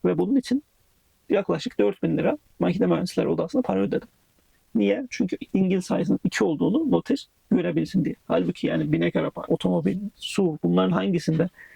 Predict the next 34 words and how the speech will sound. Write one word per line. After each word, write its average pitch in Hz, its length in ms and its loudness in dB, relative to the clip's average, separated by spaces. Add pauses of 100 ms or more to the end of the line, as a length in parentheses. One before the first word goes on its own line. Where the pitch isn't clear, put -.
(140)
ikiden 180 340 0
fazla 156 320 0
dingil 156 280 4
var? - 140 0
Türkiye 185 320 -2
şartlarında 180 540 0
çok 175 220 -2
nadir. 156 420 -4 (500)
Ki - 160 0
araç 202 220 -2
kapıda. - 400 -4
Gel 175 220 2
bak, 254 140 0
iki 190 180 0
tane 180 220 0
dingil 165 260 2
var. 240 60 -6
Yaz 175 260 0
oraya. 160 160 -2 (360)
<laughs> - 400 -18
Yani 202 220 0
böyle 220 240 4 (220)
komik 208 320 0
ve 202 80 2
garip 196 340 -2
meselelerle 196 500 2
uğraştırdılar. 175 720 0
Daha 226 200 2
sonra 185 300 0
da 208 80 2
makine 190 280 0
mühendisleri 190 340 2
odasından 175 300 0
çıkıp, - 300 -2